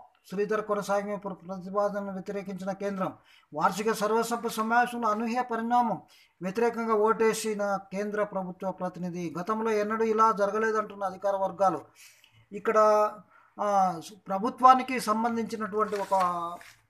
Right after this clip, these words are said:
కేంద్రం మంచి నిర్ణయం తీసుకున్నట్లే నేను భావిస్తున్నాను. త్వరలో సింగరేణి కొత్త సీఎండీ,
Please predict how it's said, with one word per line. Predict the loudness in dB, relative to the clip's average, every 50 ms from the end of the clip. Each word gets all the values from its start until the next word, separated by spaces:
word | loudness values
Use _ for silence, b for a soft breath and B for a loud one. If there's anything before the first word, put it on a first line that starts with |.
| _ _ _ _ -4 0
కేంద్రం | 0 0 2 2 0 0 2
మంచి | 0 -2 -2 -2 -4
నిర్ణయం | -4 -4 -2 -2 -2 -2
తీసుకున్నట్లే | -2 -4 -4 -4 -4 -6 -6 -6 -4 -2 -2 -2
నేను | -2 -2 -4 -2
భావిస్తున్నాను. | 0 2 2 2 2 0 -4 -6 -4 -2 0 0 0 -2
త్వరలో | -4 -4 -2 0 2 4 2 2
సింగరేణి | 0 -2 -4 0 2 2 2 2 0
కొత్త | 0 0 0 0 0 -2
సీఎండీ, | -2 -2 0 0 2 2 4 4 2 2